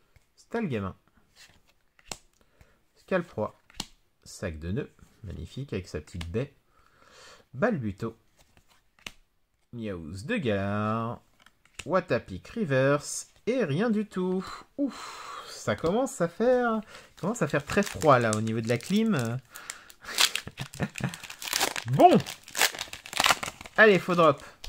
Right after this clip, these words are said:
On est au sixième paquet. Cinquième si on ne compte pas. Euh, voilà, cinquième paquet du coffret. Petit code pour vous. Un,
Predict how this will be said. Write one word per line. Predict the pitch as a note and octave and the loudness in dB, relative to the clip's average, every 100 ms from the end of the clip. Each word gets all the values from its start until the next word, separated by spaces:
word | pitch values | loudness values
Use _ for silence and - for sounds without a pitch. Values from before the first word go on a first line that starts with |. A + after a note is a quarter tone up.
| - - _ _ _ _ - - - - _ - | -16 -20 _ _ _ _ -20 -20 -20 -20 _ -14
On | A#2+ C3+ | -8 -4
est | |
au | E3+ | -4
sixième | D3+ - A3+ G3+ G#3 G#3 | -4 0 0 4 4 6
paquet. | E3+ E3+ F3 F#3+ - _ _ _ _ | 2 2 0 0 -2 _ _ _ _
Cinquième | - D3 C#3+ D3+ D3 | -6 -4 0 0 -2
si | - A#2+ | -4 -4
on | B2 | -2
ne | A#2+ A2+ | -2 -4
compte | A2+ G#2+ - | -4 -6 0
pas. | B2 A#2 G#2+ | 0 2 0
Euh, | E2 | -4
voilà, | F2+ - | -6 -8
cinquième | - D#3+ C#3+ D3 | -4 -4 0 0
paquet | C#3 C3+ C3 | 0 2 0
du | A2 | 0
coffret. | G#2 F#2 - - _ _ - - - _ _ _ _ _ _ _ _ _ _ _ _ _ _ - _ _ _ _ | -4 -6 -10 -12 _ _ -20 -20 -20 _ _ _ _ _ _ _ _ _ _ _ _ _ _ -20 _ _ _ _
Petit | A3+ - D3 | -8 -6 -4
code | C#3 G#2+ | -4 -4
pour | - G2 | -4 -6
vous. | A#2 - - - - _ - - - _ _ _ _ _ _ _ _ _ _ _ _ _ _ _ _ - | -4 -8 -10 -20 -20 _ -20 -20 -20 _ _ _ _ _ _ _ _ _ _ _ _ _ _ _ _ -18
Un, | A#2+ | -18